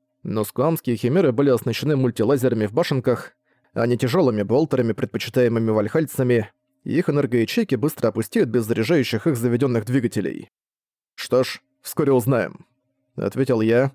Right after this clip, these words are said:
когда пилот начал спуск. "Такие же приказы, как в последний раз?" —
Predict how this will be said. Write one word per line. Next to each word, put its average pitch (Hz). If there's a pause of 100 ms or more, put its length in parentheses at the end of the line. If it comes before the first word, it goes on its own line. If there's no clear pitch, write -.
(160)
когда 117
пилот 117
начал 120
спуск. - (640)
"Такие 165
же 165
приказы, 165
как 156
в -
последний 160
раз?" — 190